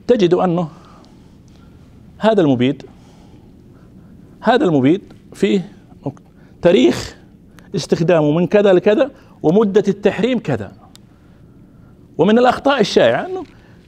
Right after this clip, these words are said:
يرش المبيد على آفة معينة من الآفات، مدة التحريم مثلا واحد وعشرين يوم، ورشه على المحصول الآن، وراح يحصد المحصول بعد كم؟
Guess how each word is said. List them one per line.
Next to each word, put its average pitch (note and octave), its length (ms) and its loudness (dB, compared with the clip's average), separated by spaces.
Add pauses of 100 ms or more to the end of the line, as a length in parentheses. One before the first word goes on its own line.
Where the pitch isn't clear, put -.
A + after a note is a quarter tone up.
(120)
يرش A#3+ 300 2
المبيد F3 360 0
على F#3+ 220 -4 (640)
آفة D3 220 0
معينة D3 400 -2
من D3 60 -2
الآفات، D#3 500 -2 (800)
مدة B3 340 0
التحريم A3+ 460 -2
مثلا F#3 380 -2 (1120)
واحد G3 240 0
وعشرين A3 320 -2
يوم، A#2+ 240 -6 (1080)
ورشه G#3 320 0
على F#3+ 120 4
المحصول F#3+ 460 -2
الآن، G#3+ 400 -4 (720)
وراح F#3+ 220 0
يحصد G3+ 300 -4
المحصول F#3 380 -2
بعد F3 180 -4
كم؟ E3 280 -8